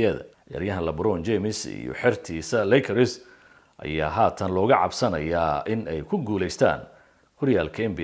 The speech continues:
A-da waddanka Maraykanka marka la eego tan iyo ciyaarihii All Star-ka wixii ka dambeeyey oo kooxda L A Lakers kulamada ay ciyaartay marka la eego ay tahay tan ugu wanaagsan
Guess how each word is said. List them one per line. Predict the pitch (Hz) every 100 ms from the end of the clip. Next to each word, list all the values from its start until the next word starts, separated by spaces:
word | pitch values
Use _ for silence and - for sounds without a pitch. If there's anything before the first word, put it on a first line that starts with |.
| 90
A-da | 76
waddanka | 95 78 78 78
Maraykanka | 82 131 117 98 104
marka | 143 180 - 113
la | 90
eego | 95 131 139 - - _ -
tan | 160
iyo | 80 73
ciyaarihii | 78 87 117 110 -
All | 131 95
Star-ka | - - 117 90 113
wixii | 127 95
ka | - 151
dambeeyey | 104 90 104 139 135 - - _ -
oo | 98
kooxda | 98 131 104 85
L | 117
A | 82
Lakers | 80 139 - 98 110 - _ _ -
kulamada | 107 120 127 80
ay | 71
ciyaartay | 87 85 - 120
marka | 107 - 80
la | 80
eego | 82 95 110
ay | 78 73
tahay | 110 117
tan | - 87
ugu | 117 139
wanaagsan | 73 69 - 92 71